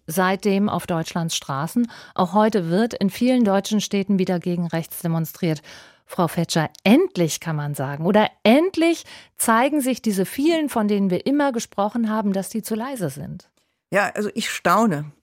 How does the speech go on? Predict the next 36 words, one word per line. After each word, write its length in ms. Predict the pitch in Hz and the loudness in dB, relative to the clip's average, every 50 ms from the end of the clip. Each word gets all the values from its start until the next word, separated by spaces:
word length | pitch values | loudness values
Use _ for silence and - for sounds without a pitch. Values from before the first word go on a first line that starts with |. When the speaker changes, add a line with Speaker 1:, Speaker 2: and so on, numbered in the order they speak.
| _ - - _ _ _ _ | _ -20 -20 _ _ _ _
Speaker 2:
Und 160 | - 202 202 - | -2 -2 0 2
vor 120 | 226 180 | 4 4
allem 220 | 202 220 226 - | 4 4 2 0
staune 420 | 254 - - 208 180 220 220 214 220 | -2 -2 -2 0 2 2 2 2 2
ich. 100 | 220 185 | 0 0
Speaker 1:
Ja, 160 | 202 240 254 | 2 2 2
nicht 180 | 214 208 - - | 2 2 2 0
nur 140 | 247 254 | -2 -2
Sie. 160 | 226 - 277 240 | -2 0 0 0
Speaker 2:
Äh, 140 | 170 151 139 - - - | 0 0 -4 -8 -6 0
ja, 240 | 233 220 226 254 247 196 | 2 2 2 2 -2 -4
wir 240 | 180 196 - 220 202 | -6 -4 -2 -2 -2
staunen, 440 | - - - 175 180 190 214 208 202 | -2 -2 0 0 0 0 -2 -4 -4
genau, 300 | - 196 190 196 190 175 | -4 -2 -2 -2 -2 -2
wir 100 | 170 180 | -4 -4
staunen 420 | 185 - 202 202 226 254 269 262 247 | -4 -2 0 2 2 2 2 2 2
im 160 | 226 240 226 | 0 -2 -2
Kollektiv 580 | - - 254 240 262 - - - 247 233 - - | 0 0 0 0 0 -2 -2 -2 -2 -2 -2 -4
hier. 300 | - - 240 - 220 - - - - - | -2 -2 -2 0 -2 -6 -8 -12 -4 0
Speaker 1:
<laughs> 160 | - 220 - - | 0 2 2 2
Speaker 2:
Ich 160 | - 254 - | 0 0 0
frage 500 | - - 226 254 302 359 302 277 226 - | 0 0 2 2 2 2 0 0 0 0
oft 360 | - 262 254 - - - - | -2 -2 -2 -4 -10 -12 -8
in 100 | - 226 | -4 -2
letzter 320 | 214 220 226 226 - 247 240 | -2 -2 -2 -4 -4 -6 -6
Zeit, 340 | - - 240 226 233 226 - | -4 -2 -2 0 0 -2 -2
in 60 | 214 | -2
den 40 | 208 | -2
letzten 260 | 208 220 - - - | -2 -4 -6 -10 -10
Tagen 380 | 202 214 220 220 214 208 208 202 | -6 -4 -2 -2 -2 -4 -6 -10
Freunde 560 | - - - 196 202 208 214 208 214 - - | -12 -6 -2 -2 0 0 0 -2 -2 -2 -4
und 180 | - 202 196 - | -4 -6 -8 -8
Bekannte 460 | 202 196 - 214 208 202 202 202 190 - - - - - _ _ - - _ _ _ _ | -10 -8 -4 -4 -2 -2 -2 -4 -6 -8 -14 -20 -20 -20 _ _ -20 -20 _ _ _ _
und 200 | - 196 185 - - - - | -4 -4 -4 -4 -10 -16 -4
Kollegen, 760 | - - 220 208 220 262 262 262 262 240 233 240 240 247 240 - - _ _ _ - - _ _ _ | 0 2 4 4 6 6 6 6 4 4 4 4 4 4 2 -2 -8 _ _ _ -20 -20 _ _ _
äh, 220 | - 240 226 202 | 2 2 2 2